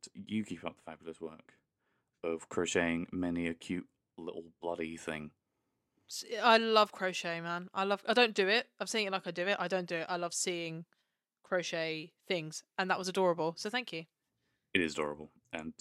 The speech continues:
Speaker 1: you're all gonna be able to see it on our Instagram. Um,
Speaker 2: Yeah.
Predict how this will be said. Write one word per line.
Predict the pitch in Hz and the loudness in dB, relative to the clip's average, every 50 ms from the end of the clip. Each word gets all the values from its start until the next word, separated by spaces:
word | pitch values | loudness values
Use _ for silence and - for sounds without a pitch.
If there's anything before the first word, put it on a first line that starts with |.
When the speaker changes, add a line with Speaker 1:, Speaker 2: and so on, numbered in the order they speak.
| - - | -6 0
Speaker 1:
you're | 92 107 123 | 4 6 6
all | 127 | 8
gonna | 113 117 104 98 | 8 6 4 4
be | 101 98 | 6 4
able | 95 92 90 | 4 4 2
to | - | -2
see | 78 85 82 | -2 -2 0
it | 78 78 78 - - | 0 0 -2 -2 -4
on | 80 76 76 73 73 - _ _ | -6 -6 -6 -10 -16 -18 _ _
our | 78 78 | -12 -12
Instagram. | 78 - - - - 71 76 - _ _ _ _ _ _ _ _ _ _ - | -12 -12 -14 -16 -16 -18 -20 -20 _ _ _ _ _ _ _ _ _ _ -12
Um, | 78 78 80 80 78 78 76 | -10 -10 -10 -10 -12 -10 -6
Speaker 2:
Yeah. | - 160 143 - - | -6 -4 -4 -6 -8